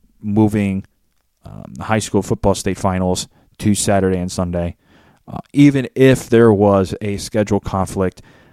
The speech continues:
um, I, I just don't see it, see it happening. All right. N B A conference finals.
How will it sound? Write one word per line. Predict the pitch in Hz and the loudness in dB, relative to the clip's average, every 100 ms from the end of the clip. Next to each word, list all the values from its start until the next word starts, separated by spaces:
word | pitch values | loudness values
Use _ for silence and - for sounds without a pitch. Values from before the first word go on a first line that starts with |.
| _ | _
um, | - - 55 53 - - _ _ _ - | -20 -18 -18 -18 -20 -20 _ _ _ -18
I, | 73 82 85 80 85 | -14 -8 -6 -8 -8
I | 90 | -8
just | 90 85 - | -6 -8 -6
don't | 92 73 | -6 -6
see | - 90 87 | -10 -8 -8
it, | - - _ _ _ _ | -10 -18 _ _ _ _
see | - - 95 | -14 -6 -6
it | 82 | -6
happening. | 101 92 - 82 - _ _ _ _ _ _ _ _ _ _ _ _ _ - | -6 -6 -8 -14 -16 _ _ _ _ _ _ _ _ _ _ _ _ _ -2
All | 151 214 | 4 4
right. | 202 95 - - - - - - _ _ - | 4 0 -8 -12 -10 -16 -18 -20 _ _ -8
N | 170 | 0
B | 165 156 | 4 4
A | 151 | 2
conference | - 143 - 127 | 2 0 0 -4
finals. | - 127 120 92 85 - | 0 0 2 -2 -4 -10